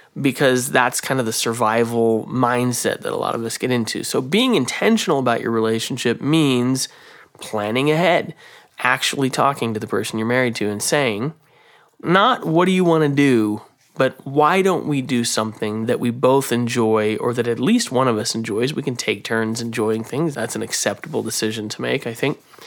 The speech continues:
But why don't we do something? And then really planning ahead,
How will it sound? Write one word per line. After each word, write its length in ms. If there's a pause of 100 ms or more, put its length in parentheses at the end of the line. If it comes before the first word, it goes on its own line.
(460)
But 240
why 280
don't 200
we 140
do 200
something? 540 (360)
And 280
then 640
really 420
planning 560
ahead, 400